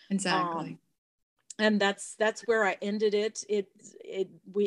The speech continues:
Speaker 2: it, we basically talked about there's nothing selfish about needing to be alone and allowing your heart and soul to be filled, as you said, after it has been emptied, because we do,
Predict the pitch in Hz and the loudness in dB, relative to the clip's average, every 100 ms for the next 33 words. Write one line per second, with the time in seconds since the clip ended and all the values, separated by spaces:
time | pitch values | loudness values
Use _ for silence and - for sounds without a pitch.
0 | - 190 196 190 196 196 220 202 196 185 | -2 -8 0 2 2 0 -2 -2 0 -2
1 | 190 196 185 175 185 165 185 196 202 202 | -4 -4 -2 -2 -2 -6 -6 -4 -2 -4
2 | 202 - - 247 339 - 156 - - - | -2 -2 2 2 2 -2 -6 -6 -12 -14
3 | _ _ _ _ 202 202 202 185 196 214 | _ _ _ _ -4 -2 0 0 0 -2
4 | 277 247 196 - 175 175 170 165 165 160 | -2 -4 -6 -6 -2 0 0 -2 -4 -6
5 | 165 180 180 175 175 170 185 175 170 180 | -8 -8 -8 -6 -6 -8 -10 -14 -10 -4
6 | 165 175 160 - 175 156 156 180 160 170 | -2 -4 -10 -4 0 0 -2 -6 -6 -8
7 | - - 202 156 - - _ _ _ _ | -2 4 6 4 0 -6 _ _ _ _
8 | _ _ 185 180 202 208 - 175 - - | _ _ 0 4 4 2 -2 -6 -8 -8
9 | 185 170 - 170 156 160 156 - 160 - | -6 -6 -6 -6 -6 -6 -10 -6 -8 -6
10 | 175 165 160 156 170 185 165 214 220 214 | -8 -4 -6 -4 -4 -4 -2 -2 4 4
11 | 147 | 4